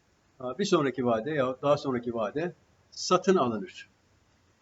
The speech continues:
Ee, burada tabii yakın vadenin tetası daha çabuk, daha hızlı eri-, eriyeceğinden,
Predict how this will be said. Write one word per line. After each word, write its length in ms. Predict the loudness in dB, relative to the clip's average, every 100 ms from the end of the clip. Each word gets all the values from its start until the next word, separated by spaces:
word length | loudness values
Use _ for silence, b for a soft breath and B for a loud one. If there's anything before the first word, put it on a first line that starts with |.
| _ _
Ee, 320 | -6 -4 -4 -2
burada 200 | 0 2
tabii 320 | 2 2 0
yakın 340 | -2 0 0 0
vadenin 400 | 0 0 -2 -2
tetası 420 | -6 -6 -6 0
daha 200 | 2 2
çabuk, 260 | -4 -6 -8 -2
daha 200 | 0 0
hızlı 260 | -2 -4
eri-, 300 | -4 -4 -4
eriyeceğinden, 600 | -4 -4 -6 -8 -8 -8